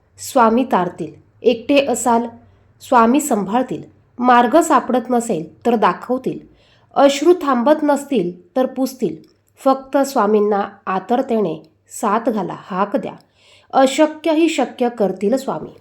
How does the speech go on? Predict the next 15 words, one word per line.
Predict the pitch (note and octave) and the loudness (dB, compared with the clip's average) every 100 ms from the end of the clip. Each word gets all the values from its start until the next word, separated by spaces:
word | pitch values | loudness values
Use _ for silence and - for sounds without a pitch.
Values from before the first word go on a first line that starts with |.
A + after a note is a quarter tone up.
| - | -16
सव्वीस | - C#4 C#4 C4+ C#4+ D#4 - - - | -4 4 4 6 8 8 6 -4 2
एप्रिलला | A3 A#3 A3+ A3 G#3 G#3 - _ _ _ - | 2 6 6 8 6 2 -8 _ _ _ -16
स्वामी | - B3+ A#3 C4 | 0 4 6 6
समर्थ | D#4 A#3+ A3+ A3+ | 4 4 2 2
महाराज | A3 G3+ G#3+ G#3+ D#3 - _ _ - | 0 -2 -4 -6 -6 -12 _ _ -10
यांची | G#3+ A#3 A#3 A3+ B3+ | -2 2 2 2 0
पुण्यतिथी | D#4 A#3+ A3 G#3+ C#4 B3+ G#3 | 0 2 2 2 0 -2 -2
आहे. | F3 - - _ _ _ _ _ - | -2 -4 -12 _ _ _ _ _ -2
या | B3+ D#4+ | 6 6
दिवशी | F4 D4+ D4+ D#4 | 8 4 4 2
जर | A3 C#4 - | 2 0 0
आपण | G#3+ C4 C#4+ | -4 0 0
काही | D4 G#3+ B3+ | 2 0 -2
सेवा | B3+ A3+ G#3+ C#4 | 0 0 2 0
केल्या, | C#4 A#3 D#3 | 0 -2 -2